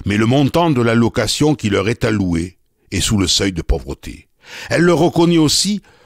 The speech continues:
le droit de choisir sur la base de l'égalité leur lieu de résidence. Mais l'Assemblée nationale vient de voter un projet de loi qui restreint désormais à dix pour cent par immeuble à bâtir le nombre de logements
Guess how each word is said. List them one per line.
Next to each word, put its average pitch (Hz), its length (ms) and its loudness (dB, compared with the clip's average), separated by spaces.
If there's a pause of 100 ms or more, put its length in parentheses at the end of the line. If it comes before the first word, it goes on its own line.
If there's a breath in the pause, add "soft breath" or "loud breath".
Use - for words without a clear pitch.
le 139 140 4
droit 139 300 0
de 127 100 -2
choisir 139 600 -2
sur 104 180 -4
la 101 140 -2
base 107 320 -2
de 92 80 -2
l'égalité 113 720 -4 (180 loud breath)
leur 110 280 0
lieu 123 200 2
de 101 140 -2
résidence. 80 760 -6 (480 soft breath)
Mais 87 140 -6
l'Assemblée 110 480 -2
nationale 113 720 -2 (400 soft breath)
vient 131 320 0
de 123 140 0
voter 123 440 0
un 117 120 0
projet 113 400 0
de 117 80 0
loi 113 340 0 (320 soft breath)
qui 110 140 -4
restreint 113 460 -2
désormais 113 580 -2
à 90 80 -2
dix 117 180 -6
pour - 240 -4
cent 120 180 -2
par 101 220 -4
immeuble 104 380 0
à 98 40 -2
bâtir 98 560 -6 (280 soft breath)
le 107 160 -2
nombre 107 440 -2
de 95 100 -2
logements 90 640 -2